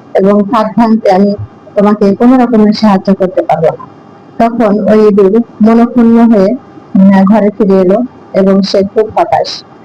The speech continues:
যে কেউ আমাকে সাহায্য করলো না। তারপরে, আহ, রাতের বেলা ওই বাড়ির কর্ত্রী,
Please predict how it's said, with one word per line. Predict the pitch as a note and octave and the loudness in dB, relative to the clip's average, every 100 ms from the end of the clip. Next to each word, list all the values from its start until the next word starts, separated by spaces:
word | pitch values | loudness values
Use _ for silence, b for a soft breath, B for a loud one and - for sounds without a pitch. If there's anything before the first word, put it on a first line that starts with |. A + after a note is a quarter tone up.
| B - G3+ | B -4 0
যে | G3 G#3 G#3 | 2 0 0
কেউ | C4 B3+ | 0 2
আমাকে | A#3+ A#3 A3+ A3 G#3+ | 2 2 0 0 0
সাহায্য | G#3+ A3 G#3 G#3+ | 0 -2 0 -2
করলো | G#3 G3+ G3 | -2 0 2
না। | F#3+ F3+ - - - - - - - - - - - - - - - - - | 0 -4 -8 -20 -20 -20 -20 -20 -20 -20 -20 -20 -20 -20 -20 -20 -20 -20 -6
তারপরে, | A#3 A#3 B3 A3+ A#3 - - - - - - | -4 -2 0 0 -2 -4 -18 -20 -20 -20 -8
আহ, | F#3+ G#3+ | -2 0
রাতের | A3 A3 B3 C#4 | 0 0 0 0
বেলা | B3 G#3 G#3 C4+ - - - | 0 0 0 -2 -4 -20 -6
ওই | - A#3+ | 0 2
বাড়ির | A#3+ A3+ A3+ G#3 G3 - A3+ - | 2 2 0 0 -4 -2 -4 -2
কর্ত্রী, | A#3+ A3+ F#3+ G#3 | -2 0 -2 -2